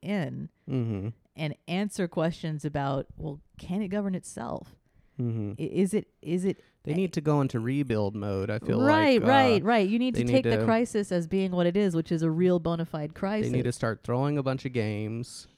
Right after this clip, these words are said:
Speaker 2: get the high
Speaker 1: <laughs>
Speaker 2: draft picks to get the best
Speaker 1: You gotta trust the process.
Speaker 2: get the best priests the next time, and, you know, start over.
Speaker 1: I don't know what the answer is in terms of how do you recover,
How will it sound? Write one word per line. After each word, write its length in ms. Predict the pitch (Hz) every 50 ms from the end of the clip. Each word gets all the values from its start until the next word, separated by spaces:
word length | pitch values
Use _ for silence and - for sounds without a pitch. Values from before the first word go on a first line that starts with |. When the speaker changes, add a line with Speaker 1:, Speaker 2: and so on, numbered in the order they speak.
| _ -
Speaker 2:
get 180 | 131 123 120 -
the 80 | 117
high 260 | 104 - 113 127 135 139
Speaker 1:
<laughs> 80 | 135
Speaker 2:
draft 380 | 233 120 120 123 120 214 214 -
picks 640 | - 117 113 120 123 _ - - - - - - - -
to 80 | - 113
get 180 | 113 117 107
the 80 | - 110
best 460 | 104 113 120 123 131 - - - -
Speaker 1:
You 100 | 196 214
gotta 180 | 196 208 214 226
trust 280 | - - 196 190 - -
the 80 | 185
process. 420 | 185 - 190 202 220 - - 143 147
Speaker 2:
get 120 | 147 160
the 80 | - 113
best 320 | 117 113 135 - - -
priests 640 | - - 135 131 131 131 127 - - - - - -
the 100 | - 120
next 300 | 120 123 117 - - -
time, 480 | - 123 104 101 101 104 110 113 123 - _ _ _ _ _ _ _ _ _ _ _ -
and, 520 | - - 104 107 107 107 110 104 110 - -
you 120 | - 127
know, 220 | 123 113 107 113 123
start 360 | - - - 131 131 135 143
over. 360 | 160 190 202 160 104 76 - _ _ _ _ _ _ _ _ _ _ _ _ _ _ _ _ _ _ -
Speaker 1:
I 140 | - 196 226
don't 120 | 240 269
know 120 | 262 254 247
what 180 | 233 254 -
the 140 | - 262 202
answer 380 | 156 147 156 160 - 175 156 139
is 280 | 139 143 143 143 135 -
in 180 | - 151 151 147
terms 340 | - 180 160 160 156 147 151
of 160 | 143 147 -
how 340 | - - 185 170 170 170 165
do 80 | 165
you 240 | 165 156 156 151 147
recover, 840 | 147 147 143 - - - 160 156 147 143 147 143 139 139 135 147